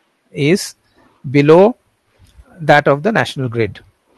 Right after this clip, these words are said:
In that case, we recognize that particular facility. Uh, thanks a lot, uh, for the opportunity to present and the opportunity to hear the other presenters. I'm open to questions or hearing from the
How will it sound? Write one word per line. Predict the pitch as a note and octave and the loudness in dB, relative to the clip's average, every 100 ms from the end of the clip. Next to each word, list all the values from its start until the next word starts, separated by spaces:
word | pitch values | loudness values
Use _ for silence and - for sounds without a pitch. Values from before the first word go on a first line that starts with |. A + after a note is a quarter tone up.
| - | -10
In | D3+ | -4
that | C#3 D3 - | 0 0 -2
case, | A3 C#4+ F3+ | -6 -4 -4
we | C#3 | -2
recognize | C3 B2+ B2+ B2+ - | -2 -6 -6 -6 -6
that | D3 - | -8 -6
particular | B2+ - B2+ | -8 -8 -10
facility. | G#2+ A#2 - G2+ - - _ _ _ _ - _ - _ - | -10 -12 -12 -14 -14 -18 _ _ _ _ -20 _ -20 _ -6
Uh, | A#2 A#2+ A#2+ - _ | -2 0 0 -4 _
thanks | E3 F3 - | -2 0 0
a | D#3+ | 2
lot, | D#3 E3 - - - | 2 0 -2 -20 -12
uh, | C#3+ B2 B2 - | -8 -6 -6 -8
for | - - C3 | -10 -6 -4
the | D3+ | -2
opportunity | C3 - D#3 - E3+ E3 F3+ | -2 0 -2 -2 -6 -6 -6
to | D#3+ | -8
present | D3+ C#3+ E3+ F#3+ G3 - _ _ _ _ _ _ - | -8 -2 -2 -2 -6 -16 _ _ _ _ _ _ -4
and | C#3 C3 C#3 | 0 0 0
the | C3 | 0
opportunity | A#2+ C#3 C3+ D3 C#3 C#3+ | 2 0 0 -4 -4 -4
to | C3 | -4
hear | - F3 | 2 2
the | E3+ | 4
other | D3 C#3+ | 4 2
presenters. | C#3 C3+ C3+ C#3 C#3 D3 - - _ - | -2 -4 -4 -2 0 -2 -6 -20 _ -12
I'm | C3 - | -10 -8
open | B2+ C#3+ | -10 -8
to | C3 | -10
questions | C3+ D#3 - F#3 E3+ E3 - | -4 -4 -4 -10 -10 -12 -10
or | C#3 C3 | -6 -4
hearing | B2 B2+ B2 B2+ | -2 -2 -2 -6
from | - A2+ A#2+ | -8 -8 -4
the | F#3+ | -6